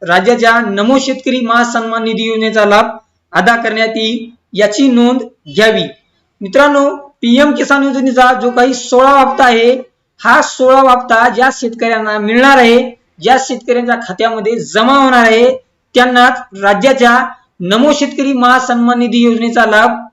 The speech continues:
मिळणार आहे. यापूर्वी राबविण्यात आलेल्या सहा डिसेंबर दोन हजार तेवीस ते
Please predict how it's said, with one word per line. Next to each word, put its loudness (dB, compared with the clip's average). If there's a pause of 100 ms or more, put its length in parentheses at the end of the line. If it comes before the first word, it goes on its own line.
(260)
मिळणार 4
आहे. 0 (500)
यापूर्वी 0
राबविण्यात 0
आलेल्या 2
सहा 0
डिसेंबर -2 (480)
दोन 0
हजार 2
तेवीस -4
ते -2